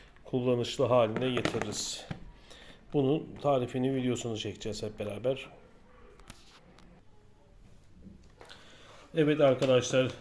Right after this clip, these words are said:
e, kulaklığımızı tamir etmemiz için sadece lazım olan gerekli araç, evimizde, çocuklarımızda bulunan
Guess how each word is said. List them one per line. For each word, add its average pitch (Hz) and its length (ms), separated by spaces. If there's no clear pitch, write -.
e, 117 400
kulaklığımızı 131 680
tamir 127 320
etmemiz 127 540
için 139 220
sadece 123 580
lazım 123 380
olan 120 400
gerekli 123 420
araç, 117 420
evimizde, 120 520
çocuklarımızda 113 720
bulunan 113 400